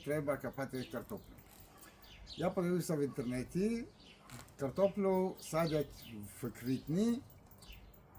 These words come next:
е, та копати треба в червні. В червні, на, на, наприкінці червня чи на початку, е, липня.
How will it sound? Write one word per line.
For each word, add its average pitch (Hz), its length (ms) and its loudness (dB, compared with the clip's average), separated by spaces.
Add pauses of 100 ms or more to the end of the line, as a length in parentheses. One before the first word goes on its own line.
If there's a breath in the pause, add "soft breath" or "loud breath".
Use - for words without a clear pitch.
(280)
е, 127 640 2
та 147 480 4 (100)
копати 170 380 0
треба 160 800 4
в 120 260 -2
червні. 104 480 2 (440)
В - 60 -14
червні, 202 760 4 (680)
на, 117 320 -2
на, 131 240 2
наприкінці 143 680 0
червня 185 800 4 (180)
чи 139 760 4
на 123 200 2
початку, 143 1080 0 (300)
е, 98 560 -6 (1500)
липня. 135 400 0